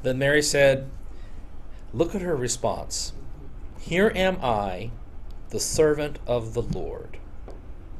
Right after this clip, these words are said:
Let it be with me according to your word." That is one of the most powerful,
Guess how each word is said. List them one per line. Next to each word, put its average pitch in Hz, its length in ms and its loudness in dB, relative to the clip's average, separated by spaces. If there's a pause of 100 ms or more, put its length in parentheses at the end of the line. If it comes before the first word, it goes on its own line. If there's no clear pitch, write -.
(440)
Let 107 160 0
it 110 160 -2
be 113 160 -2
with 220 240 0
me - 400 -6 (760)
according 113 540 -2
to 113 120 -6
your 92 240 -8
word." 90 380 -8 (2500)
That 143 300 4
is 123 400 0
one 131 240 0
of 117 160 -2
the 143 160 -2
most 110 500 2 (460)
powerful, 156 880 4